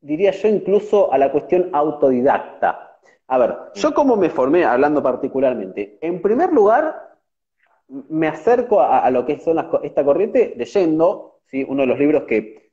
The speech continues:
Speaker 1: hemos leído casi todas las personas hispanohablantes es, eh, Introducción al asesoramiento y a la orientación filosófica de, eh, José Barrientos, que en algún momento se conectó por acá, no sé si sigue conectado,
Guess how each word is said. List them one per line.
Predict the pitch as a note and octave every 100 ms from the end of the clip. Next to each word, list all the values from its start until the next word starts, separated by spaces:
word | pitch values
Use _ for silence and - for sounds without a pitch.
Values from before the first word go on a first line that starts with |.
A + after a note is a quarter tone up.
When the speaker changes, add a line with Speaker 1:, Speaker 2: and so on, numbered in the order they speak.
| -
Speaker 1:
hemos | C#3+ C#3
leído | C#3 D#3 -
casi | - A2+
todas | D#3 D3+
las |
personas | B2+ A#2 C#3+ C#3 B2 - - -
hispanohablantes | C#3 - B2 B2 C3+ D#3 E3 E3 D#3+ - - _ C3
es, | C#3+ - -
eh, | A#2 A2 A#2
Introducción | B2 B2 B2 D#3 D#3+ D#3+
al | C3
asesoramiento | B2 B2 B2 B2+ D3 D3 C#3
y |
a |
la | B2
orientación | A#2+ A#2 A2 C#3
filosófica | C#3 A#2+ C3 C#3 C#3 C#3+ C#3+ D#3 - _ _
de, | A2+ C3 C#3+ - A#2
eh, | G2+
José | A2 - C3
Barrientos, | B2 G#3+ D3 B2+ B2+ - -
que | -
en | G#2+
algún | B2+
momento | C3+ C#3 C#3+
se | C3 A2+
conectó | A2+ A2+ A#2 G2
por | G2+
acá, | G2 A2
no | A2
sé | A2+
si | A2
sigue | A2+ A2
conectado, | B2 - A#2 A#2+ E3 - _